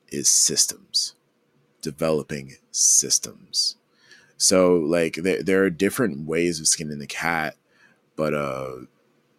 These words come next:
yeah, I just, I just think that, like, it's super important, like, when it comes down to it, is allocating that which people want to them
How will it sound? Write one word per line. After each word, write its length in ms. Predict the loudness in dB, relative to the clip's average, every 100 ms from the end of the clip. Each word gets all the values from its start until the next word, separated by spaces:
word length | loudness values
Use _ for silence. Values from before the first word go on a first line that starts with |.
| _ _
yeah, 280 | -4 -4 -4
I 140 | -4
just, 240 | -2 -2 0
I 100 | -2
just 180 | 0 -2
think 200 | -2 -4
that, 180 | -4 -2
like, 180 | -4 -4
it's 120 | -2
super 420 | 0 0 -2 -4
important, 560 | -8 -8 -8 -8 -14 -20 _ _ _ -12
like, 260 | -10 -10 -6
when 180 | 0 0
it 120 | 0
comes 360 | -4 -2 0 0
down 260 | 0 0
to 180 | -2 -2
it, 80 | -4
is 240 | -4 -4 -6 -2
allocating 840 | 0 2 2 -2 -4 -4 -6 -14 _ -20 _ _ _ _ _
that 220 | 0 0 0
which 180 | -4
people 260 | -6 0 2
want 520 | 4 0 -2 -8 -12 -14 _ _ _ _ _ _ _ _ _ _ _
to 580 | -2 -2 -2 4 6 6
them 420 | 4 2 -2 -14